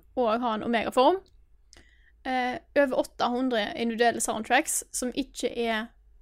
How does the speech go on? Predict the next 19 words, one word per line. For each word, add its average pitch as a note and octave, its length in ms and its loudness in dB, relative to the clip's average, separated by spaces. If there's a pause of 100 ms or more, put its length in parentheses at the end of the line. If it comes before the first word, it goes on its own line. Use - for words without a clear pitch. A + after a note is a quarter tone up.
(400)
ekstra A#3+ 340 -2
soundpack-greier. A3 1300 2 (1400)
Og, A#3+ 400 6 (320)
eh, A#3+ 420 -4
s-, - 240 -12 (180)
spillet A3+ 560 2
kan B3+ 180 -2
funke B3+ 520 0 (120)
som, G#3+ 380 -4 (200)
eh, A3+ 340 -6
du B3 60 -2
kan C4 160 0
lage C4 260 2
spilleliste D4 720 2 (540)
med B3 200 -2
musikken A#3+ 320 -2
som A#3+ 100 2
er G#3+ 40 2
der, D#4+ 200 2